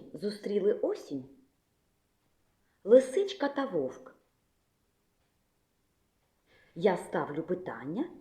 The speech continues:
а ви мені відповідаєте.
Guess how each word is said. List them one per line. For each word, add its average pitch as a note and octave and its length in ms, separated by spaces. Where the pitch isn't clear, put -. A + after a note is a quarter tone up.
а F3 120
ви A3 360
мені F#3 280
відповідаєте. F3+ 880